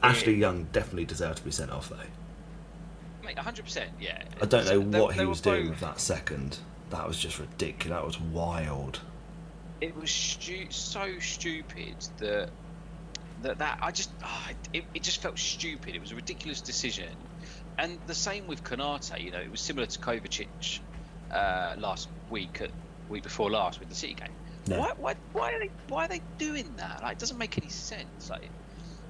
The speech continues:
Speaker 2: do, do they just lose their head? 'Cause I, I, I certainly remember, you know, the, the dizzying heights that I reached. If there was a, if there, oh, well, mainly because that's, you've got fined actual money, and you're like, "Yeah, I, I ain't paying a tenner for fucking get a card."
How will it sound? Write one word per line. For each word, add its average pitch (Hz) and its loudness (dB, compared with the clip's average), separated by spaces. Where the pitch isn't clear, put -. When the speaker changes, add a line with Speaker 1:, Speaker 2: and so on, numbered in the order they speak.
Speaker 2:
do, 208 -4
do 175 -4
they 269 4
just - -2
lose 196 0
their 180 6
head? 180 -2
'Cause 160 -8
I, - -8
I, 175 -2
I 220 0
certainly 151 -2
remember, 160 -6
you 175 -8
know, 87 -4
the, - -10
the 104 0
dizzying 110 2
heights 104 2
that - 2
I 139 4
reached. - -8
If - -4
there 285 -2
was 262 -2
a, 185 -2
if - -2
there, 165 0
oh, - 2
well, 85 -4
mainly 85 -4
because - -8
that's, - -4
you've 85 -8
got - -6
fined 87 0
actual 85 -6
money, 82 -2
and 78 -6
you're 78 -4
like, 80 0
"Yeah, 80 -8
I, 87 -4
I 113 -2
ain't 165 -4
paying - -8
a - -10
tenner - -4
for - -12
fucking - -10
get - -10
a - -8
card." - -6